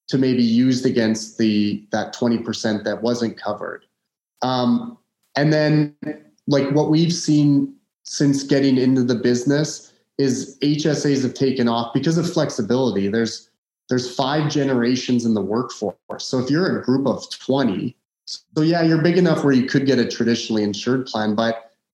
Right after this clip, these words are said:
you could potentially in twenty employees have five different generations. Well, coming up with a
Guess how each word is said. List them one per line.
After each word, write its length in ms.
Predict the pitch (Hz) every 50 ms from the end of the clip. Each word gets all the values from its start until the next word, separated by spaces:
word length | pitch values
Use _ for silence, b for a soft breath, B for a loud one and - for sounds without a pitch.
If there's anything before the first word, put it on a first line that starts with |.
| _
you 120 | - 156 175
could 200 | 175 185 147 -
potentially 720 | - - - - 165 185 190 190 - 135 123 117 117 113
in 160 | 110 104 98
twenty 320 | - - 151 151 156 147
employees 640 | 139 120 107 - - 123 117 120 135 139 123 98 -
have 160 | - - -
five 400 | - - - 139 135 139 139 135
different 340 | 135 139 135 139 135 123 117
generations. 800 | - 120 113 110 107 101 107 120 123 120 - 98 95 98 - -
Well, 420 | 131 139 139 139 131 135 135 B B B B B B _
coming 320 | - 156 156 170 175 165 165
up 160 | 151 151 165
with 180 | 147 123 139
a 220 | 123 113 98 98